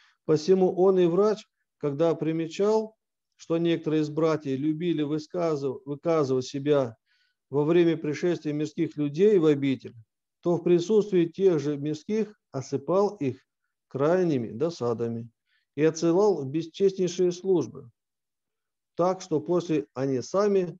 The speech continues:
поспешно убегали, как только видели мирян, приходящих в обитель. Удивительное тогда представлялось зрелище. Тщеславие гнало само себя и скрывалось от людей.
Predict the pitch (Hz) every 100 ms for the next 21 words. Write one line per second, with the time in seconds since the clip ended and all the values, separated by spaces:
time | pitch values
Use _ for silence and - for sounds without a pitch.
0 | _ _ _ - 214 208 185 175 175 175
1 | 160 160 139 123 117 113 139 131 - 165
2 | 202 202 185 175 175 170 160 156 156 151
3 | 156 151 _ _ _ _ 127 135 135 120
4 | 120 160 170 151 127 120 165 143 131 120
5 | 113 - _ _ _ _ - 139 151 240
6 | 208 196 196 190 190 180 190 185 165 -
7 | 175 170 180 175 160 190 185 131 - 123
8 | _ - 127 - 135 160 196 185 180 160
9 | 127 123 120 120 147 170 - 131 170 175
10 | 143 131 127 117 - _ _ _ 131 131
11 | 110 98 117 156 156 156 _ - 131 131
12 | 131 117 117 104